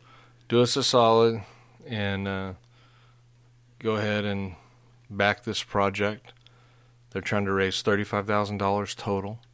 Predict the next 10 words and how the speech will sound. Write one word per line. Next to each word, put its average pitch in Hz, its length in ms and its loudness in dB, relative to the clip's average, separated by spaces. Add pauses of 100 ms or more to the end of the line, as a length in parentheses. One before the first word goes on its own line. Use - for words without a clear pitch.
(320)
So - 160 -10
tell 98 200 0
your 98 140 -2
friends, 101 760 -4 (960)
tell 101 220 -2
your 101 160 -2
wife, 98 560 0 (1000)
tell 101 160 0
your 98 160 0
brother-in-law, 98 880 0